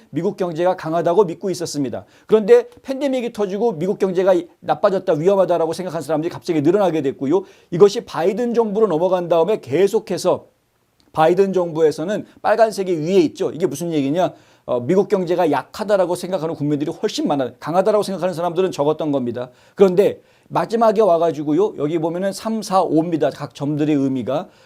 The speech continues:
근데 지금 트럼프가 대통령이 된 이후에도 약간 좁혀지긴 했으나, 어, 이게 뒤집어지지 않다가 오월 달에 와서 드디어 뒤집어집니다. 오십일 퍼센트가 미국 경제가 강하다라고 답변을 하고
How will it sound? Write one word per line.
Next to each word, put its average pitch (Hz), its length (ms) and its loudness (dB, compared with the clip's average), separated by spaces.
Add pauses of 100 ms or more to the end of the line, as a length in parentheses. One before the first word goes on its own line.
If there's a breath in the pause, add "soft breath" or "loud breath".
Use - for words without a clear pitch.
(120)
근데 180 220 2
지금 190 320 0 (260)
트럼프가 240 520 0
대통령이 196 640 -2
된 175 200 0
이후에도 160 680 0
약간 160 340 0
좁혀지긴 170 600 -2
했으나, 170 500 -2 (400 soft breath)
어, 120 220 -2 (120)
이게 170 160 -2
뒤집어지지 214 480 2
않다가 170 480 -2
오월 226 460 6
달에 190 180 0
와서 143 380 -2
드디어 180 480 0
뒤집어집니다. 139 720 -6 (320 soft breath)
오십일 175 540 2
퍼센트가 180 640 -2
미국 151 400 -2
경제가 151 340 0
강하다라고 156 540 2
답변을 143 420 -2
하고 123 280 -4